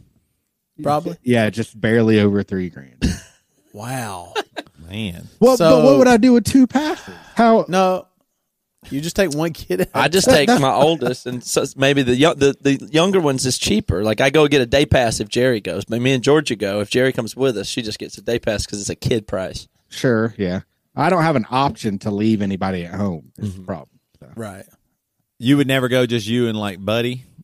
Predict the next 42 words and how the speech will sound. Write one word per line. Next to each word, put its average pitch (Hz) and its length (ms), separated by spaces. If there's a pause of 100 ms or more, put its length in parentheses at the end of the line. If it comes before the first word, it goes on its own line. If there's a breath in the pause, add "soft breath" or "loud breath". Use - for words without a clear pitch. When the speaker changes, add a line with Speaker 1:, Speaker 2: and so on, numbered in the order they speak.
Speaker 2:
Well, 175 180
I 151 140
might, 139 480
but 127 160
if 117 160
Cassie 120 400
happened 117 320
to 104 60
be 95 100
home, 95 500
but, 95 300
you 113 100
know, 95 80
Speaker 3:
Yeah. 90 160
Speaker 2:
she - 220
works 104 260
during 101 220
the 80 80
day, 80 400 (240)
and 90 160
so, 82 400 (260)
and 113 200
Speaker 1:
Yeah. - 60
Speaker 2:
she - 100
works 113 280
during 110 200
the 95 60
day 95 180
on 87 160
weekends. 90 600 (160)
So 101 200 (240)
Sunday 156 400
will 113 160
be, 113 160
like, 104 180
the 110 80
main 117 300
day 123 200
we 127 140
go 127 180
every 131 220
week. 131 300